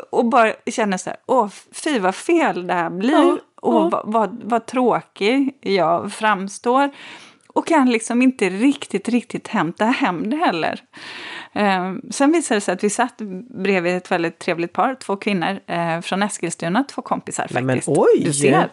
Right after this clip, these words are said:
Speaker 2: Mhm.
Speaker 1: Ja. Så det, så det var roligt. Men, så det är en konsekvens, eh,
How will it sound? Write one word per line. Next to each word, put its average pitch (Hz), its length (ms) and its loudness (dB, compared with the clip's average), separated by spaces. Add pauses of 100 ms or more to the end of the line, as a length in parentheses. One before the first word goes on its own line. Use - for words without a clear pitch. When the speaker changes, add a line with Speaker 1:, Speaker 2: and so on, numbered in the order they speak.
(120)
Speaker 2:
Mhm. - 340 -10
Speaker 1:
Ja. 180 220 4 (540)
Så 269 100 0
det, 247 200 0
så 285 100 -4
det 262 80 4
var 294 120 2
roligt. 220 400 0 (320)
Men, 269 540 6
så 285 160 -2
det 262 220 4
är - 40 6
en 247 120 6
konsekvens, 202 720 -2
eh, 175 480 -2